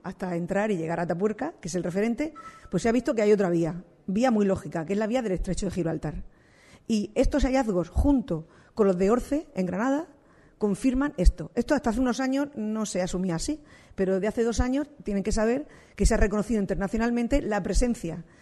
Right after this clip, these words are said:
Si era capaz de llegar un babuino, que solamente aparece en Cueva Victoria fuera de Europa,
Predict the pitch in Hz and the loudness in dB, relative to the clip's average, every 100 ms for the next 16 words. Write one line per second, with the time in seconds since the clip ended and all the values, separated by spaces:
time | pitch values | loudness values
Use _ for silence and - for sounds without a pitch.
0 | - - 226 226 226 233 208 208 214 202 | -14 -2 0 2 2 4 4 4 2 2
1 | 185 196 226 226 339 - _ _ - 190 | 4 4 4 2 -2 -12 _ _ 2 4
2 | 214 208 202 196 190 196 190 185 185 175 | 4 2 6 6 6 0 -2 -2 0 0
3 | 220 190 160 - 214 190 175 185 208 247 | -2 -2 -2 -2 -2 -2 -2 -2 -2 -4